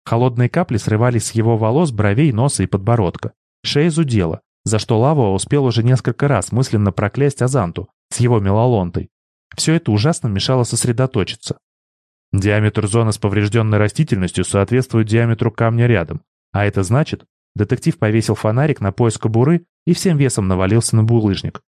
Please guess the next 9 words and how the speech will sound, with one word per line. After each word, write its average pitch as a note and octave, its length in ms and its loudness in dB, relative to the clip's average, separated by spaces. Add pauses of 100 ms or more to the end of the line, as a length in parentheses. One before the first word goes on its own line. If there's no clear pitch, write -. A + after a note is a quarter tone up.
(300)
Его A2 300 2
двигали. G2 460 -2 (520)
Что - 160 -2
если A#2+ 260 0
сущность G#2+ 420 0
хотела B2 340 0
показать C3 480 -2
мне C#3+ 140 0
это? G#2+ 460 -4